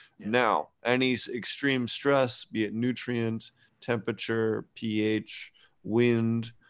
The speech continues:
Speaker 2: a-, any kind of grow condition that's extremely outside of its normal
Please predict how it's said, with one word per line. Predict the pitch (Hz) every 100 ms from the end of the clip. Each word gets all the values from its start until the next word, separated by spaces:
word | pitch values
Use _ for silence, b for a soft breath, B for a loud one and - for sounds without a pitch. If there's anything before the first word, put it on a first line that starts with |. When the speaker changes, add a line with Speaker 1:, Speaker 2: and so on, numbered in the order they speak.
| b b _ -
Speaker 2:
a-, | 135 -
any | 151 156
kind | 156 151
of | 131
grow | 104 120 131
condition | 123 110 107 - 110
that's | 104 98 -
extremely | 104 - - - 135 135 123 117
outside | 107 - 107 107
of | 101
its | 101 -
normal | 104 104 104 107 101 98